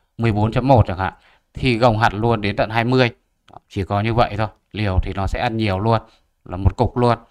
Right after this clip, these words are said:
Thì còn không thì, thì cứ đoạn tăng này là cứ phải mười lăm phần trăm là bán một phần hai, còn có tín hiệu sau này thì bán hết. Tiếp đến là những cái cổ phiếu khác này,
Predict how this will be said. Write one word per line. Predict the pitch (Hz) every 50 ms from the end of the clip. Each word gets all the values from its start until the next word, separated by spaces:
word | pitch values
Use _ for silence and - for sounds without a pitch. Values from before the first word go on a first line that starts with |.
| _ _ _ _
Thì | - -
còn | 98 101 98
không | - - 117 107 101 -
thì, | - - 107 98 92 92 95 - _ _ _ _ _ -
thì | - 98
cứ | - - 117 123
đoạn | 143 139 139 -
tăng | 131 120 117 117 113
này | 113 104 101 98
là | 95 98 90
cứ | 90 127 131
phải | 131 98
mười | 98 101 98
lăm | 110 110 104
phần | 98 87
trăm | - 104 101 104
là | 98 90
bán | 87 90 110 127
một | 113 -
phần | 101 -
hai, | 107 107 98 95 90
còn | - 98 90 92 95 _ _ _ _ _ _
có | - 98
tín | - 110 110
hiệu | 123 131 - -
sau | - 113 107 98 95
này | 90 85
thì | 85 92
bán | 92 90 92
hết. | 113 143 170 170 - _ _ _ _ _ _ _ _ _ _ _ _ _ _ _ _ _ _ _ _ _ _ _ _ _ _ _ _ _ _ _ _ _ _ _ _ _ _ _ _ _ _ _ _ _ _ _ _ _ -
Tiếp | 147 147
đến | 135 117 110 120
là | 147 135
những | 104 113 139
cái | 151 143 -
cổ | - 98
phiếu | 85 101 95 98
khác | 98 - 151 170 175
này, | 156 120 98